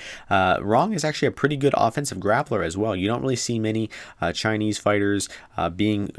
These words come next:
effective offensive grapplers, but I did see some good things from him in the offensive grappling versus Jenkins. Uh, he's a,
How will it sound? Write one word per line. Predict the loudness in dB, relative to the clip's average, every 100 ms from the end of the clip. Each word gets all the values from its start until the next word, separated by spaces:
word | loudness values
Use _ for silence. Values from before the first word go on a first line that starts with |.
| -8 -4
effective | -2 -2 -2 0
offensive | 0 0 -4 -4
grapplers, | 0 0 0 -2 0
but | -2 -2
I | -2
did | -2 -2
see | -2 -4
some | -4 0
good | 0 0
things | -2 -2
from | -4 -4
him | -2 0
in | 0
the | 0
offensive | -2 -2 -4 -6
grappling | 2 2 4 0 -2
versus | -4 -4 -6
Jenkins. | -4 -4 -2 -2 -2 -6 -8 -14 -12 -8
Uh, | -6 -6
he's | -2 -2 -2
a, | -4 -6